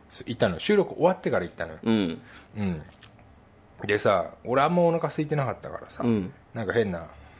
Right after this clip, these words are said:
Speaker 1: なんか担々麺みたいなの頼んでさ、
Speaker 2: うん。
Speaker 1: まあ、隊長こう、いろいろ食べてたんだよね。
Speaker 2: うん。いろいろ？
Speaker 1: そう、いろいろ食べてたのよ。
Speaker 2: うん。
Speaker 1: そしたらさ、あの、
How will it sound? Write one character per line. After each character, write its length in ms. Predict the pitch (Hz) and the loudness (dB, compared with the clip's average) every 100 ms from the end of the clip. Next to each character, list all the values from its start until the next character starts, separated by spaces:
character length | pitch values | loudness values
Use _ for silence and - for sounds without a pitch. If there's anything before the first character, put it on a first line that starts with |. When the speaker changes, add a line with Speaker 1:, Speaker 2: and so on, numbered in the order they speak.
| - - | -20 -14
Speaker 1:
な 140 | 90 87 | -8 -6
ん 40 | |
か 120 | 82 | -6
担 160 | - 95 | -4 0
々 160 | 98 87 | 0 0
麺 160 | 82 | -6
み 60 | 82 | -10
た 100 | 87 | -12
い 20 | |
な 60 | 87 | -6
の 60 | |
頼 180 | 90 82 | -6 -6
ん 60 | 82 | -10
で 100 | - | -12
さ、 180 | - - 107 | -12 -8 -4
Speaker 2:
う 20 | |
ん。 220 | 98 92 - - - | -4 -6 -10 -12 -10
Speaker 1:
ま 140 | 131 120 | -4 0
あ、 20 | |
隊 180 | 123 120 | 2 2
長 280 | 123 117 110 | 4 4 4
こ 340 | 117 104 98 | 2 2 0
う、 40 | 104 | 0
い 20 | |
ろ 80 | 110 | 0
い 40 | |
ろ 80 | 101 | 0
食 240 | 101 120 | -2 -4
べ 40 | 101 | -4
て 100 | - | -8
た 100 | 82 | -10
ん 140 | 82 | -10
だ 160 | 80 - - 85 | -12 -14 -16 -14
よ 160 | 85 85 | -8 -4
ね。 200 | 113 - - | -4 -4 -4
Speaker 2:
う 40 | 107 | -2
ん。 220 | 87 - - - - - 95 | -2 -6 -16 -20 -18 -8 0
い 40 | |
ろ 100 | 95 | 2
い 60 | 92 | 2
ろ？ 200 | 104 175 - | 0 -4 -12
Speaker 1:
そ 140 | - 98 | -12 -6
う、 40 | |
い 40 | 98 | 2
ろ 120 | 131 | 4
い 40 | 131 | 4
ろ 60 | |
食 140 | 131 101 | 2 0
べ 60 | |
て 100 | - | -4
た 80 | 90 | -10
の 60 | 85 | -10
よ。 80 | - 107 | -8 -4
Speaker 2:
う 40 | |
ん。 240 | 98 98 131 - - - - | -4 -4 -10 -20 -20 -20 -18
Speaker 1:
そ 60 | - | -16
し 100 | - | -2
た 140 | 117 | -2
ら 60 | 92 | 0
さ、 260 | - 64 | -2 -4
あ 20 | 62 | -4
の、 220 | 71 65 | -8 -14